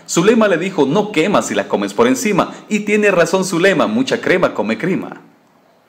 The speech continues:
Y vamos con el último. Historia es la narración sucesiva de los sucesos que sucedieron sucesivamente, la narración sucesiva de los tiempos.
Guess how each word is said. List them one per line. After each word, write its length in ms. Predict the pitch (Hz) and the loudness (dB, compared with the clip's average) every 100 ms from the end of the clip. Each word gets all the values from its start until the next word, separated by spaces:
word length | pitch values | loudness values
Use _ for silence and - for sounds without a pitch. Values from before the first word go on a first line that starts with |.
| _ _ _ _ _ _ _ _ _ _ _ _ _ _ _ _ - - - _ _ _ _ _ | _ _ _ _ _ _ _ _ _ _ _ _ _ _ _ _ -20 -20 -20 _ _ _ _ _
Y 100 | - | -4
vamos 260 | 104 135 143 | 0 2 0
con 120 | 107 | -4
el 100 | 98 | -2
último. 380 | 135 139 165 190 - - _ _ _ _ _ _ _ _ - - - _ _ _ _ - | -2 -2 -6 -8 -14 -20 _ _ _ _ _ _ _ _ -20 -20 -20 _ _ _ _ -4
Historia 680 | 196 170 - 185 196 165 147 | -2 -2 2 4 4 4 4
es 180 | 143 160 | 2 2
la 120 | 147 | 0
narración 480 | 117 101 98 104 101 | 2 -2 -2 -4 -6
sucesiva 560 | 135 175 175 117 104 | -4 -4 -4 -2 0
de 80 | 104 | 2
los 160 | 123 135 | 0 -4
sucesos 440 | 143 214 208 202 | -2 -2 0 -4
que 120 | 190 | -6
sucedieron 560 | 190 180 170 160 120 113 | -6 -4 -2 0 0 -2
sucesivamente, 960 | 185 175 170 190 165 147 151 107 120 | -6 -6 -6 -2 0 2 2 0 -2
la 100 | 107 | 0
narración 540 | 110 110 104 101 143 175 | 2 2 2 0 -2 -4
sucesiva 520 | 160 - 113 131 107 | -6 -6 -2 0 0
de 100 | 95 | 0
los 180 | 113 - | -2 0
tiempos. 680 | 110 - - - - - | -2 -2 -10 -14 -16 -20